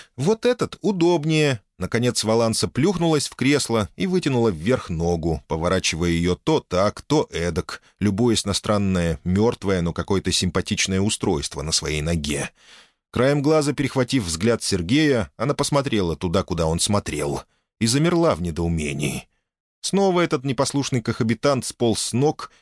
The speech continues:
и превратился в юбку. Нет, она, конечно, видела это,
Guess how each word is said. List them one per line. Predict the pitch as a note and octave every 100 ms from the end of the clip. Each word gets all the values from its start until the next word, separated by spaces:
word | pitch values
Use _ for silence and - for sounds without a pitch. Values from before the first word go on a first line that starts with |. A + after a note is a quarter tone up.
| -
и |
превратился | A2 A#2 A#2 A2+ B2+ - A#2+
в |
юбку. | B2 A#2+ D#2 - - - - _ _ _ _
Нет, | F#2 E2+ F2+
она, | F#2+
конечно, | - C3+ -
видела | F#3+ A3+ D3 F#2 -
это, | E2 D2 D2+